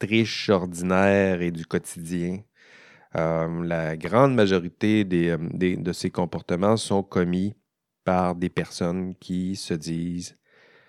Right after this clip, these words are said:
euh, comme toi et moi, qui se disent et se croient honnêtes. Et là, je le sais que ça peut être tentant pour toi de te dire, euh, « Ben là, euh,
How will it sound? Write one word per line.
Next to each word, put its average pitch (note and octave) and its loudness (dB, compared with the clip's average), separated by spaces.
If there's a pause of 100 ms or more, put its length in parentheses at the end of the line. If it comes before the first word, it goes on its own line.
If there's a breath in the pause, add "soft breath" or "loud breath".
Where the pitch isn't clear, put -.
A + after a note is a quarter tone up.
(280 soft breath)
euh, D#2 0
comme E2 -4
toi E2 0
et E2 0
moi, D#2 -4 (160)
qui - -16
se - -2
disent F#2 -2
et F#2+ 2
se - -4
croient - 4 (240)
honnêtes. F#2+ 0 (920)
Et C3+ 10
là, E3+ 10
je D3+ 8
le C#3+ 8
sais E3 4
que D3 10
ça A#2+ -2
peut - 4
être A2 4
tentant G#2+ 6
pour - -6
toi A#2+ 6
de G#2 8
te F2 2
dire, G2 4
euh, « E2 2
Ben D#2+ -4
là, E2 -2
euh, D#2+ -8